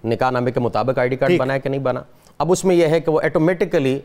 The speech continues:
Speaker 1: पता चल जाता है कि इस खानदान के अंदर जो है वो खवातीन कितनी हैं, मर्द कितने हैं। अभी
Speaker 2: यानी
Speaker 1: ये
Speaker 2: फैमिली ट्री जो है वो पूरी की पूरी
Speaker 1: ये
Speaker 2: आपके
Speaker 1: अभी
Speaker 2: सामने।
Speaker 1: शुरू कर दिया
Speaker 2: बिल्कुल
Speaker 1: गया है।
Speaker 2: ठीक।
Speaker 1: ये, ये माज़ी करीब के
Speaker 2: बिल्कुल
Speaker 1: अंदर ये
Speaker 2: ठीक,
Speaker 1: हो गया
Speaker 2: बिल्कुल
Speaker 1: और इसका
Speaker 2: ठीक।
Speaker 1: बड़ा फ़ायदा होगा।
Speaker 2: बिल्कुल ठीक।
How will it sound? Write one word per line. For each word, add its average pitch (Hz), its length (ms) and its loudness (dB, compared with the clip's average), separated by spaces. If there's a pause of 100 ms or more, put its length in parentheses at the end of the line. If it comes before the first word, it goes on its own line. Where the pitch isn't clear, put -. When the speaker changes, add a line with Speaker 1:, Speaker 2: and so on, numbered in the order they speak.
(100)
Speaker 1:
पता 143 180 -2
चल 139 220 0
जाता 113 240 0
है 107 140 0
कि 120 120 -6
इस - 200 -6
खानदान 101 460 -2
के 95 120 -6
अंदर 98 240 -4
जो 95 160 -6
है 92 160 -6
वो 90 240 -8
खवातीन 101 460 -6
कितनी 123 300 -8
हैं, 117 80 -4
मर्द 90 220 -8
कितने 95 240 -10
हैं। 107 60 -12
अभी 202 80 -2
Speaker 2:
यानी 226 140 2
Speaker 1:
ये 226 100 2
Speaker 2:
फैमिली 240 400 2
ट्री 240 260 2
जो 220 120 4
है 226 60 4
वो 233 60 4
पूरी 220 220 2
की 220 60 2
पूरी 202 180 4
Speaker 1:
ये 202 60 4
Speaker 2:
आपके 180 140 2
Speaker 1:
अभी 170 40 2
Speaker 2:
सामने। 170 200 2
Speaker 1:
शुरू 196 180 4
कर 165 160 0
दिया 139 220 2
Speaker 2:
बिल्कुल - 220 2
Speaker 1:
गया 123 140 -2
है। 98 60 -4
Speaker 2:
ठीक। 104 140 -8
Speaker 1:
ये, 104 100 -2
ये 110 240 0
माज़ी 117 280 -2
करीब 120 200 0
के 131 40 -4
Speaker 2:
बिल्कुल 196 160 2
Speaker 1:
अंदर 143 140 0
ये 101 60 -2
Speaker 2:
ठीक, 90 80 -4
Speaker 1:
हो 98 60 0
गया - 0 -
Speaker 2:
बिल्कुल 175 200 2
Speaker 1:
और 151 80 0
इसका 147 160 -2
Speaker 2:
ठीक। 143 40 -4
Speaker 1:
बड़ा 156 120 0
फ़ायदा 151 300 0
होगा। 82 340 -4
Speaker 2:
बिल्कुल 175 220 2
ठीक। 104 200 -8